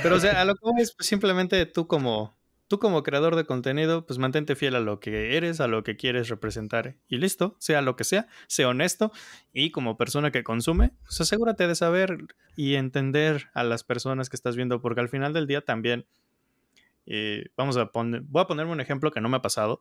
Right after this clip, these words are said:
pero vamos a suponer que yo diga, "No, no manches, yo soy, a mí me gustan los juegos pesados, que no sé qué",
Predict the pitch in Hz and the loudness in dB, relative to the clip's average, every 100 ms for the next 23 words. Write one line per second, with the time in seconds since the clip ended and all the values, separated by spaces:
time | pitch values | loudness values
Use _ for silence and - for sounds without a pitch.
0 | - - _ _ 113 110 135 117 107 113 | -10 -20 _ _ -2 0 0 -2 -4 -4
1 | 117 120 110 107 185 247 226 214 208 170 | -2 0 2 0 0 -2 0 0 0 -2
2 | 131 147 - 175 165 143 156 208 180 185 | -2 -4 -4 -2 0 0 0 2 2 0
3 | 165 143 170 - 135 - 156 135 143 143 | 0 0 0 0 -4 -2 -4 -4 -4 -4
4 | 147 147 139 | -2 -2 -4